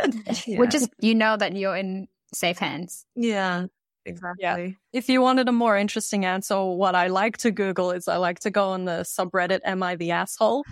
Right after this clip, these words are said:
Speaker 3: And play the
Speaker 1: <laughs>
Speaker 3: game of, uh, did I get it right or wrong? And more than fifty percent of the time I get the answer. That's, that's making me question my ethics as a psychologist, but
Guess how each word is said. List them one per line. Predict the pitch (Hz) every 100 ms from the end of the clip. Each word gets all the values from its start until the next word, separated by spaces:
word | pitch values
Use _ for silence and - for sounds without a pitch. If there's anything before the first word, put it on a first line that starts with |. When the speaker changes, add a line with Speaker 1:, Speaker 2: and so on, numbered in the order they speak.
| -
Speaker 3:
And | 285 339
play | 370 202 185 -
the | 202
Speaker 1:
<laughs> | 202
Speaker 3:
game | 277 302 -
of, | 196 190
uh, | - 190 185 180 - 202
did | 208
I | 202
get | 196 185
it |
right | 180 185 175 -
or | 180
wrong? | 180 202 254 392 302 -
And | 202 196 202 - 269 277 247
more | 226 240
than | 233
fifty | 240 226 220
percent | - 214 208
of |
the | 196
time | - 202 196
I | 190
get | 196 185
the | 208
answer. | 196 196 - 202 185 180
That's, | 185 - - -
that's | 190 -
making | 208 196
me | 185
question | - 190 - 208 185
my | 180 170
ethics | 190 - 185 -
as | 175
a | 180
psychologist, | 190 190 196 185 180 185 - -
but | 175